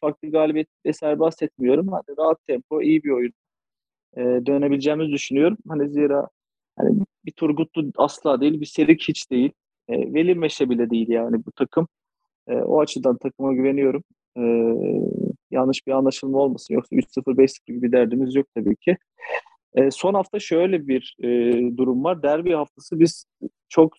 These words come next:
zor bir takımla oynayacağız. Son dört maç kayıplarsa da Sivas gelecek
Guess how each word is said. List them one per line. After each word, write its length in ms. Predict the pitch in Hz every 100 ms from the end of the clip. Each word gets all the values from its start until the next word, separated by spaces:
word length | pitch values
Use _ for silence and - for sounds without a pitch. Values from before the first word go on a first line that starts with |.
| 123
zor 360 | 135 160 156
bir 200 | 143 135 - -
takımla 400 | 135 139 143 135
oynayacağız. 440 | 135 135 165 190
Son 340 | - 156 143 - _ - 131
dört 280 | 147 -
maç 280 | 147 143 -
kayıplarsa 880 | - 139 - 143 139 - _ _ 151
da 80 | 165
Sivas 380 | - 139 139 -
gelecek 340 | 123 117 117